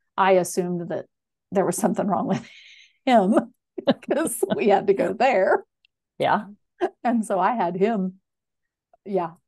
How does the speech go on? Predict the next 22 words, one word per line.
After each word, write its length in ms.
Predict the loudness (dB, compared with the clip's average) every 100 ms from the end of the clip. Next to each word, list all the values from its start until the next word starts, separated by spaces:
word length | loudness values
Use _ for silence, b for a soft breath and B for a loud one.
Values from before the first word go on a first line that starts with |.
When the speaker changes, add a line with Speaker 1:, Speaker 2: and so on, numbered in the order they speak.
| -8
Speaker 1:
on 200 | -6 -2
drugs, 800 | 2 4 4 2 0 -2 -6 -16 -8
an 60 | -6
alcoholic. 1040 | -6 -6 2 4 4 0 -2 -2 -4 -6 -8
I 100 | -6
don't 140 | -4 -6
know 120 | -6
what, 180 | -6 -4
I 140 | -2
had 200 | -2 -2
all 140 | -2
kinds 280 | -4 -8 -10
of 120 | -14
shit 240 | -12 -10 -8
in 100 | -6
my 140 | -4
head 320 | -2 0 -2
for 140 | -6 -4
him. 280 | -2 -4 -4
Poor 240 | 0 0
him. 120 | 2
Speaker 2:
Yeah. 160 | 0